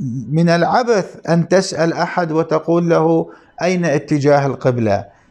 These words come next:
سيقول لك: "يا أخي، ما تشوف المحراب أمامك؟" معناته هذا هو اتجاه القبلة.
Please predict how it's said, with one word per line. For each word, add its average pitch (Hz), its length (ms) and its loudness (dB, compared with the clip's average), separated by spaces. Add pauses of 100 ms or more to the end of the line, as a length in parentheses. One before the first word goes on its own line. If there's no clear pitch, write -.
سيقول 175 520 0
لك: 170 200 0
"يا 160 180 2
أخي، 156 180 -4
ما 160 120 0
تشوف 165 320 -4
المحراب 151 480 0
أمامك؟" 151 600 -2 (280)
معناته 156 600 2
هذا 131 160 0
هو 139 140 0
اتجاه 123 460 0
القبلة. 110 480 -2